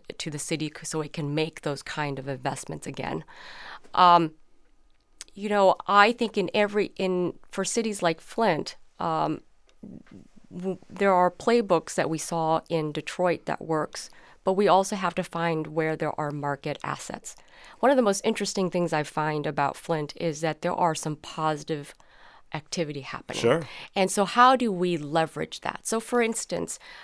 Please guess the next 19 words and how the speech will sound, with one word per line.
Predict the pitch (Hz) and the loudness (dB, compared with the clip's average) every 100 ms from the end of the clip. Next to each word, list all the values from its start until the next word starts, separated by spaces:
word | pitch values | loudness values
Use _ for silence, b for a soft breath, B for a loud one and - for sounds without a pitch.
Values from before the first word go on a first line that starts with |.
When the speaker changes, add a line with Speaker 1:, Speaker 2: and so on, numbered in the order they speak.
| B - | B -6
Speaker 1:
um, | 196 196 185 180 - - | 0 2 2 -2 -8 -12
we | 196 240 269 | -4 -2 -4
put | - 220 | -2 0
out | 185 | 0
a | 170 | 0
report | 160 160 - 175 - | 0 -4 -2 -2 0
every | 170 156 160 | -4 -4 -6
year | 156 151 156 | -4 -4 -6
called | 170 151 151 | -4 -2 -2
the | |
Metro | 147 147 - 143 | -4 -4 -6 -6
Monitor | 143 143 135 - | -4 -4 -4 -6
that | - - | -8 -4
looks | 165 165 - | -4 -2 -2
at | 160 - | -4 -2
the, | 147 143 - B B B B B - | -4 -4 -6 B B B B B -10
uh, | 143 - | -8 -4
economic | 202 202 175 151 151 - | -4 -2 -4 -2 -6 -6
performance, | 160 - 160 156 151 147 143 - - | -10 -6 -4 -2 -2 -2 -2 -4 -6